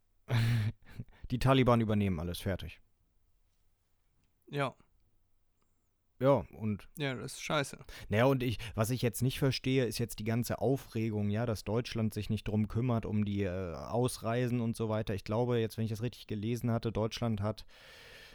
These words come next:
Speaker 1: neuntausend Leute bisher rausgebracht. Und die haben ja drei Tage später oder so angefangen, was weiß ich. Und die U S A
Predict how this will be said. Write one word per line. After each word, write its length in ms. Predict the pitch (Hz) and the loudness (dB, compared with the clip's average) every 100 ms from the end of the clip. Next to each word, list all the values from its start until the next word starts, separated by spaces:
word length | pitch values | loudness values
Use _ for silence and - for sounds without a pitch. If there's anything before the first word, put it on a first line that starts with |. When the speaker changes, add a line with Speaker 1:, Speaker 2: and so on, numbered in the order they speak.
| - | 0
Speaker 1:
neuntausend 720 | 123 147 170 147 165 165 165 | 4 6 4 4 2 4 2
Leute 320 | 143 165 170 | 4 4 4
bisher 320 | 147 143 156 143 | -2 0 0 2
rausgebracht. 800 | 156 180 - 165 190 202 - - - - - | 0 0 -4 -2 -2 -4 -10 -18 -20 -8 -2
Und 160 | 113 | 0
die 140 | 123 107 | 2 2
haben 180 | 127 117 | 2 2
ja 320 | 110 110 85 - - _ - | 2 0 -2 -16 -20 _ -6
drei 200 | 107 107 | -4 -2
Tage 360 | 101 104 101 | -2 -2 -2
später 420 | - 117 123 117 | -2 -4 -2 0
oder 180 | 107 110 | 2 2
so 100 | 104 | 2
angefangen, 560 | 101 143 151 151 151 117 | 2 2 0 2 2 2
was 160 | 104 | 2
weiß 180 | 110 101 | 0 0
ich. 260 | 139 - - _ _ - - - - | -2 -4 -10 _ _ -20 -20 -16 0
Und 300 | 131 135 - | 2 2 0
die 100 | 127 | -2
U 160 | 131 120 | 2 2
S 140 | - | 0
A 340 | 123 147 202 | 0 0 0